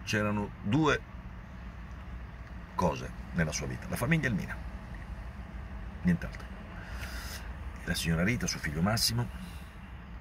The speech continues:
ultimamente ogni tanto lo cercavo per delle interviste, per dei collegamenti, provavamo a fare, ma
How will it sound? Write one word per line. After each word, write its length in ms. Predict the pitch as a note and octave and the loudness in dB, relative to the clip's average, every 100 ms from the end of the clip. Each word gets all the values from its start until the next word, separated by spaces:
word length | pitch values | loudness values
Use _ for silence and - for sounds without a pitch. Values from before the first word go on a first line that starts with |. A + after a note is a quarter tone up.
| - | -4
ultimamente 540 | F#2+ F2 A2 A2 A2+ G2+ | -4 0 4 4 4 6
ogni 100 | F#2 | 6
tanto 260 | F#2+ F2+ | 6 6
lo 120 | F2+ F2 | 6 6
cercavo 580 | F#2 D#2+ F2+ F2+ E2+ | 4 6 6 8 8
per 160 | E2 D#2+ | 4 2
delle 160 | D#2+ E2 | 4 4
interviste, 680 | E2 F2 D#2+ F2 E2+ - | 4 2 2 4 4 2
per 120 | E2+ D#2 | 0 2
dei 160 | E2 | 2
collegamenti, 640 | E2+ E2 E2 E2 F2 E2+ F2 | 2 4 4 4 4 4 0
provavamo 460 | E2 E2 E2 E2+ | 0 2 4 4
a 20 | |
fare, 400 | E2+ E2+ E2+ D#2+ | 4 4 4 4
ma 220 | D#2+ D2+ | 0 -2